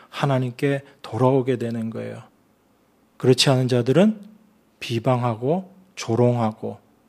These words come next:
그래서 이 세대를 패역한 세대라고 이야기하는 겁니다.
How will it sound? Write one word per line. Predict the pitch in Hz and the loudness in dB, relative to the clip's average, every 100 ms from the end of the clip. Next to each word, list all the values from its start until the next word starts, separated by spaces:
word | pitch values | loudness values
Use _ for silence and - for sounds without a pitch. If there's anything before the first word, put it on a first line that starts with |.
| _ _ _ _ _ _ _ _ _ _ _ _ _ | _ _ _ _ _ _ _ _ _ _ _ _ _
그래서 | - 131 175 | 2 6 8
이 | 151 151 170 | 8 8 6
세대를 | 165 139 135 123 123 165 160 | 4 4 4 4 6 4 2
패역한 | - 170 160 - 160 147 | 0 0 0 -2 -4 -4
세대라고 | - 123 131 123 113 131 | -2 -2 -2 -2 -2 -2
이야기하는 | 113 107 107 117 123 | -2 -2 -2 -6 -8
겁니다. | 120 113 107 110 107 | -10 -10 -10 -12 -16